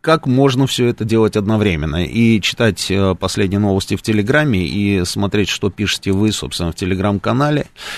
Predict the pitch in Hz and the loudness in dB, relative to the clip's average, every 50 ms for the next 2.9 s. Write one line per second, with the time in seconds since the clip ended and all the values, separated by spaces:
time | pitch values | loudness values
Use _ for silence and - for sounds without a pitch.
0 | - - - - - 110 104 - 123 120 110 104 - 120 120 135 160 151 - - | -14 -14 -10 -2 0 0 2 4 4 4 4 4 2 2 2 2 2 2 0 0
1 | 127 117 - 143 139 127 117 113 - - - 143 156 156 139 117 - - 110 120 | -2 -2 0 2 4 4 4 4 2 2 2 4 4 4 4 2 0 0 0 0
2 | 127 120 120 131 131 131 127 - - - 147 123 98 73 57 - - - | 0 2 2 2 2 2 0 0 0 2 4 4 4 2 0 -2 -8 -20